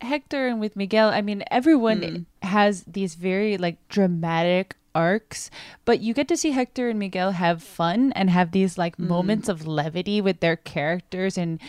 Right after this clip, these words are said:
Speaker 1: goof off and just have these silly moments. And I, I wish that for all of the very well-developed and strong women in this story, I wish you got to see them have a little bit of fun, because it did feel like usually, even though all, all of the women are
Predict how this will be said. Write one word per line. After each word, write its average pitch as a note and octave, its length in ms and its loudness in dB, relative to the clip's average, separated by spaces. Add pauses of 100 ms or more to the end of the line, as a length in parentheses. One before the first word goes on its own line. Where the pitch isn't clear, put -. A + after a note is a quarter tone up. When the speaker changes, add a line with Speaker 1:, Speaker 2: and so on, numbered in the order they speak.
(240)
Speaker 1:
goof E3+ 260 -2
off D4 280 6
and G3+ 120 0
just F3+ 140 -6
have F3+ 160 0
these F3+ 180 -2
silly F#3 320 -2
moments. F3 400 -4
And F#3+ 120 -2
I, F#3+ 120 0
I G3+ 120 -2
wish B3 200 -2
that G#3+ 380 -2 (340)
for - 320 0
all G3+ 220 4
of A3 140 -4
the G3+ 100 -2
very F#3+ 420 0
well-developed E3+ 880 0
and E3 160 -2
strong E3 640 -2 (260)
women F3 400 0
in G3+ 160 -2
this G#3+ 140 2
story, B3+ 380 4
I G#3 60 4
wish C#4+ 220 2
you F4 60 2
got D4+ 200 0
to B3 80 -2
see G3+ 180 0
them G3+ 160 2
have F3 180 -2
a F3 80 -2
little E3+ 200 0
bit D#3+ 120 -2
of D#3+ 100 -4
fun, D#3 420 -4 (420)
because G#3+ 240 4
it G#3 100 -2
did A3 160 0
feel G#3+ 200 0
like F#3+ 220 2 (200)
usually, G3 840 2 (160)
even A#3+ 220 2
though A3+ 140 4
all, F#3 220 0
all G3 260 4
of F#3 100 -4
the F3+ 100 -6
women F3 260 -2
are E3 340 -2